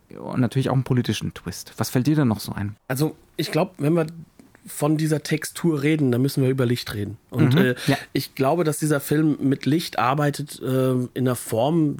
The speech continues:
Speaker 2: die sich Don Siegel vielleicht auch gewünscht hätte teilweise. Don Siegel benutzt ja sehr klare Lichtstrukturen, wie wir es rausgestellt haben, nur in diesen Noir-Elementen, die dann ja diese Horrorelemente sind.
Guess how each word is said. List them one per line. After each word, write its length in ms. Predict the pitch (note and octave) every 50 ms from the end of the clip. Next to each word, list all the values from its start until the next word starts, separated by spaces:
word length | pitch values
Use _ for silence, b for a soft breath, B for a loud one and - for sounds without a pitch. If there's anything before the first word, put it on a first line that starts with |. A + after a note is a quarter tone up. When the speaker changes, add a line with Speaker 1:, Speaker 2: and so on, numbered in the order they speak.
| C3+
Speaker 2:
die 180 | B2+ C3+ C#3+ C#3+
sich 320 | C#3 C#3 C3+ C3 - - -
Don 200 | - A2+ A#2+ A#2+
Siegel 340 | A#2 - C3+ D3+ - D#3 C#3
vielleicht 340 | - - B2 A2+ A#2 -
auch 140 | A2 A#2+ -
gewünscht 420 | - A#2+ A2+ B2+ C#3 E3+ - - -
hätte 200 | E3 - E3+ -
teilweise. 560 | - D#3+ D#3 D#3+ D#3 D#3+ D#3+ E3+ E3+ E3+ D3
Don 180 | C3+ B2 A#2
Siegel 400 | A2+ - B2 C#3 D3+ - D3 C#3+ C#3+ B B B B B B B B -
benutzt 420 | C3+ B2 B2 C3 C3 - - -
ja 200 | C3+ A#2+ A#2+ A#2
sehr 200 | A#2 A#2+ A#2+ A#2+
klare 400 | - - - B2+ B2 B2+ B2 A#2+
Lichtstrukturen, 920 | A#2+ B2+ C3+ - - - - - C#3+ C3 - - - C3+ C3+ C3 C3 B2+ A#2+
wie 100 | A#2+ A#2+
wir 80 | B2
es 240 | A#2 A2+ - - -
rausgestellt 560 | A2 A#2 B2+ - - C#3+ - - A#2 A#2+ -
haben, 220 | A#2 A2+ A#2 A#2 A#2
nur 100 | B2 C3
in 80 | C3
diesen 300 | B2+ A#2+ A2+ A#2+ A#2+ A2+ B B B B B B B
Noir-Elementen, 1200 | C3 C3 A#2+ A2+ A2+ A2+ A#2+ C#3+ D#3+ D#3+ D3+ D3 D3 - - C#3 C#3+ C#3+ C3+ C#3 D3 D#3 - D#3+ C#3
die 80 | C3+
dann 140 | B2+ B2 A#2+
ja 100 | A#2+ A#2
diese 260 | A#2 A2+ A#2 A2 G2+ C3+
Horrorelemente 720 | C#3 D3 F3 D#3+ D#3 D#3 D#3 D3+ D3 D3 D#3 D#3 D#3+ C#3+
sind. 280 | D3 D3+ D#3 E3+ E3+